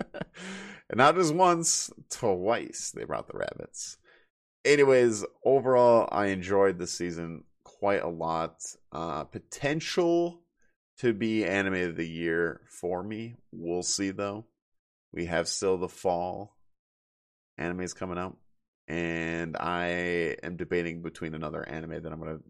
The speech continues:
do an anime review pretty soon about. So tune in. Uh, make sure to check out this. Um, I'm gonna be bringing more anime reviews to you guys. I got a lot to go through because the summer animes just finished.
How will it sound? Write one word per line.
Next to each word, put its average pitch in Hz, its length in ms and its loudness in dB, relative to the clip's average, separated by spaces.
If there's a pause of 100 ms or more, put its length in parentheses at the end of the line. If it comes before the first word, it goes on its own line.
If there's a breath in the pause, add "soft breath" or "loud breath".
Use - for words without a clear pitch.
do 85 160 -10
an 80 80 -10
anime 80 320 -10
review 82 460 -8
pretty 101 340 -6
soon 71 420 -10 (220)
about. - 400 -10
So - 320 -12 (580 soft breath)
tune 123 240 -2
in. 117 320 0 (600)
Uh, 85 300 -4
make 90 140 -6
sure 104 160 -2
to 90 40 -6
check 90 300 -4
out 92 280 -2
this. 104 280 -4
Um, 98 500 -2
I'm 76 100 -6
gonna 101 100 -4
be 101 100 0
bringing 104 280 -2
more 101 160 -2
anime 101 280 -4
reviews 101 380 -4
to 107 100 -6
you 95 80 -2
guys. 95 240 0
I 90 80 2
got 85 140 0
a - 20 0
lot 87 360 -2
to 98 60 -4
go 90 140 2
through 87 380 -4
because 82 600 -4
the 78 60 -12
summer 92 300 -4
animes 87 360 -4
just - 320 -6
finished. 107 440 -2